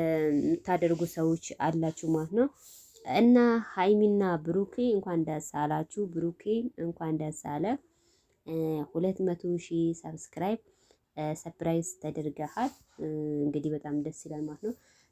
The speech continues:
እና፣ እ፣ ኢትዮጵያ ውስጥ ማለት ነው ጫማ በጣም ውድ ነው። እውነቴን ነው የምላችሁ። አረብ ሀገ-፣ ከአረብ ሀገር ወደ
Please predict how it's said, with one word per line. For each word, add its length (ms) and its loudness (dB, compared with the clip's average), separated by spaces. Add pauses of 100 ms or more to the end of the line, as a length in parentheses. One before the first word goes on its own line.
(120)
እና፣ 140 2 (340)
እ፣ 60 0 (280)
ኢትዮጵያ 400 -2
ውስጥ 280 -2
ማለት 260 0
ነው 200 0
ጫማ 280 -2 (100)
በጣም 280 0
ውድ 240 2 (100)
ነው። 120 2
እውነቴን 360 0
ነው 80 -2
የምላችሁ። 400 -2 (400)
አረብ 240 2
ሀገ-፣ 240 2
ከአረብ 320 2
ሀገር 220 2
ወደ 160 6